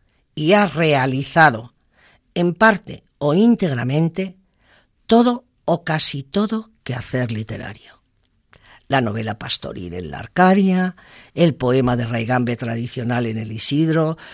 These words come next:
los poemas renacentistas en la hermosura de Angélica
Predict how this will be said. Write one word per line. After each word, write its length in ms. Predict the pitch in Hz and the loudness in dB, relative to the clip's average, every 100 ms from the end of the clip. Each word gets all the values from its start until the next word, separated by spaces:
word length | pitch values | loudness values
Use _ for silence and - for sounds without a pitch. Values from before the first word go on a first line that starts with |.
| - | -4
los 180 | 165 170 | 0 0
poemas 340 | 156 147 151 | 2 2 2
renacentistas 920 | 135 139 139 135 131 143 147 - 131 147 | 0 -2 -2 -4 -4 -2 -4 -2 -2 0
en 100 | 131 | -2
la 80 | |
hermosura 460 | 127 123 123 139 135 | -2 -2 -2 -2 -2
de 100 | 120 | -4
Angélica 720 | 117 147 143 156 147 127 | -6 -2 0 0 0 -2